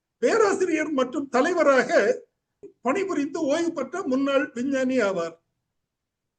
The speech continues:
வாருங்கள், அவருடன் இணைந்து நிகழ்ச்சிக்கு செல்வோம்.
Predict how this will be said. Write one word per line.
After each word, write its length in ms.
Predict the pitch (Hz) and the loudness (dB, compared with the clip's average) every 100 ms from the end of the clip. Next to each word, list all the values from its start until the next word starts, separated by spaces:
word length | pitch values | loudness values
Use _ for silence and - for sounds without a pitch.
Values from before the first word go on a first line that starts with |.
| _ | _
வாருங்கள், 540 | 277 311 254 196 - - | 4 4 4 0 -4 2
அவருடன் 480 | 247 302 302 294 | 2 2 0 0
இணைந்து 680 | 277 311 403 415 294 196 - - | 0 0 0 0 0 0 -4 -4
நிகழ்ச்சிக்கு 540 | 262 285 254 269 302 | 0 0 -2 -4 -4
செல்வோம். 440 | 240 208 151 139 | 0 0 -2 -10